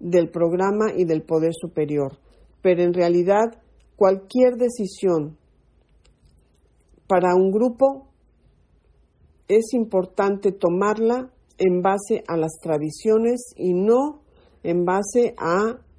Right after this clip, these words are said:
las opiniones personales. Bueno, compañeros, pues esto es lo que, am, tengo para compartir con ustedes de esta sexta tradición.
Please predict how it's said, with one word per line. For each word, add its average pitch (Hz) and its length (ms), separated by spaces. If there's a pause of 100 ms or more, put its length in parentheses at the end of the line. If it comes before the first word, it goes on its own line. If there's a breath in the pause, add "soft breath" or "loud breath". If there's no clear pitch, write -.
las 170 320
opiniones 160 580
personales. - 800 (480 soft breath)
Bueno, 190 240
compañeros, 185 600
pues 160 420
esto 180 420
es 175 120
lo 180 220
que, 143 580 (880)
am, 151 1160 (960)
tengo 190 280
para 160 220
compartir 165 680
con 170 180
ustedes 170 500
de 160 140
esta 160 680
sexta 175 520
tradición. 190 840